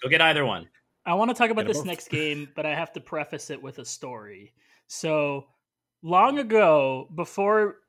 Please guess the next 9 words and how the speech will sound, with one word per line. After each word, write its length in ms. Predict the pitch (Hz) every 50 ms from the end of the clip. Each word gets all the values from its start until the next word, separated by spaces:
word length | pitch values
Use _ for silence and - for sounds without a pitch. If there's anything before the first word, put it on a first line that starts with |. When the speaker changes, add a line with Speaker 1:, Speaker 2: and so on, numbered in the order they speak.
| _ _ 175 _ -
Speaker 2:
Peaches 480 | - 233 214 208 - 214 202 190 165 170
was 120 | 170 165 180
a 40 |
streamer, 520 | 170 - - - 165 156 151 147 147 143 147
before 400 | 143 139 131 _ - 175 175 180
we 140 | 180 175 160
had 240 | 147 151 143 143 139
this 160 | 143 - -
podcast, 840 | - - 156 151 156 156 - - 139 113 110 117 - - - _